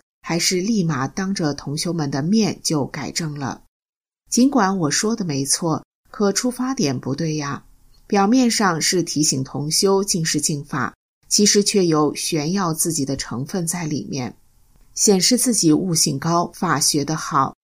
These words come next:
隐藏在这些话语背后的是显示心，抬高自己。这种修表面不修实质的自我抬高、自我膨胀，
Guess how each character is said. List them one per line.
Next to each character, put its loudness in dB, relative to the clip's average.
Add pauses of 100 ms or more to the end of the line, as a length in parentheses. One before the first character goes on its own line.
(300)
隐 6
藏 0
在 2
这 2
些 2
话 0
语 2
背 -2
后 0
的 2
是 2
显 2
示 2
心， 2 (100)
抬 -4
高 -2
自 -2
己。 -4 (520)
这 4
种 2
修 4
表 0
面 0 (140)
不 2
修 4
实 0
质 0
的 0
自 0
我 -2
抬 -6
高、 -2
自 0
我 0
膨 -10
胀， -4